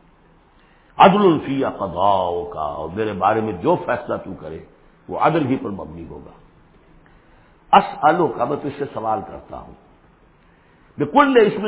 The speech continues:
ہو لک، ہر اس نام کے حوالے سے جو تیرا ہے، تو قرآن میں بار بار ہم نے پڑھا،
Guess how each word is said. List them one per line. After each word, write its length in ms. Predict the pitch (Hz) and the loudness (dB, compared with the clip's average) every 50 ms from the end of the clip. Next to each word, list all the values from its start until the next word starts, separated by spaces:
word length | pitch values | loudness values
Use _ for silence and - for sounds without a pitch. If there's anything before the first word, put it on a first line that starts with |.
| 185 | -2
ہو 200 | 151 160 151 147 123 | 0 0 2 2 0
لک، 180 | 110 101 92 - - - - - | 0 -4 -8 -10 -12 -14 0 4
ہر 120 | - - 359 302 269 | 4 4 4 4 0
اس 160 | 226 - 147 | -4 -4 -4
نام 260 | 143 151 147 151 147 - - | -4 -2 0 0 -2 -2 -6
کے 60 | 139 120 | -8 -6
حوالے 320 | 120 117 117 120 131 127 123 | -2 0 2 2 2 0 -4
سے 80 | - 135 | -6 -6
جو 80 | 127 113 - | -8 -8 -8
تیرا 240 | - 92 95 98 92 78 | -10 -10 -8 -8 -8 -8
ہے، 160 | 69 73 71 - - - - - _ _ _ _ _ _ _ _ - | -10 -12 -12 -14 -16 -20 -20 -20 _ _ _ _ _ _ _ _ -20
تو 60 | 110 - | -10 -2
قرآن 220 | 104 101 104 113 123 | 2 2 2 2 2
میں 80 | 123 | 0
بار 180 | 113 113 120 135 | 2 4 4 4
بار 180 | 139 160 151 | 6 4 4
ہم 100 | 135 147 | 4 2
نے 80 | 156 151 | 0 -2
پڑھا، 220 | - - 139 - | -2 0 0 0